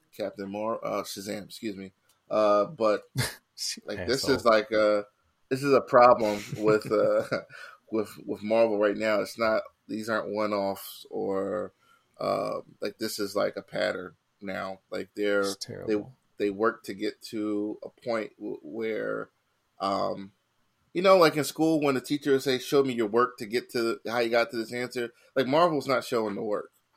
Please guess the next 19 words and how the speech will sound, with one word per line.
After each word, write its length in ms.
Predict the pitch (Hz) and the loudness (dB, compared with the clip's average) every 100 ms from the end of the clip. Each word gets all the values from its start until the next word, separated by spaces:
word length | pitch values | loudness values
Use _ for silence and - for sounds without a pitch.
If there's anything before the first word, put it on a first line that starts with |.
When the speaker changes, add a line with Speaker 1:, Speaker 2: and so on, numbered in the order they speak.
| _ | _
Speaker 1:
They're 140 | 117 | -4
just 180 | 120 120 | -2 2
Speaker 2:
No. 80 | 117 | 4
Speaker 1:
getting, 260 | 113 117 113 _ _ | 4 2 -8 _ _
like, 280 | 135 139 - | 4 4 4
Speaker 2:
They're 100 | 120 | -2
Speaker 1:
here, 180 | 170 190 | 2 4
Speaker 2:
cli-, 40 | |
Speaker 1:
here's 140 | 185 202 | 8 8
Speaker 2:
they're 80 | 127 | 8
Speaker 1:
the 60 | |
Speaker 2:
cliff 340 | - 165 165 151 | 6 8 8 8
noting 420 | 139 139 139 127 | 8 8 6 4
the 80 | 107 | 2
Speaker 1:
uh, 40 | |
Speaker 2:
fuck 360 | - 127 120 101 | 2 0 2 0
out 160 | 82 | 0
of 140 | 78 78 | -2 -6
it. 140 | - | -10